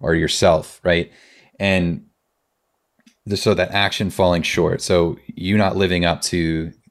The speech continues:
the things that you said you were going to do, um, and those being, those things being in complete misalignment, right? So if every day, or, you know, at the be-,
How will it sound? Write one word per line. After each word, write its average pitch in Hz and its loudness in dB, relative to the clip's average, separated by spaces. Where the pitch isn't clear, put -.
the 85 -4
things 90 -2
that 85 -4
you 85 -2
said 90 0
you 90 -2
were 87 2
going 85 -2
to - -12
do, 101 0
um, 85 0
and 87 0
those 90 0
being, 92 -4
those 98 2
things 95 -2
being 85 -2
in 85 -8
complete 87 -2
misalignment, 78 -4
right? 80 -2
So 82 2
if 92 -6
every 95 0
day, 85 0
or, 80 0
you 85 -4
know, 82 2
at 78 -4
the - -16
be-, - -12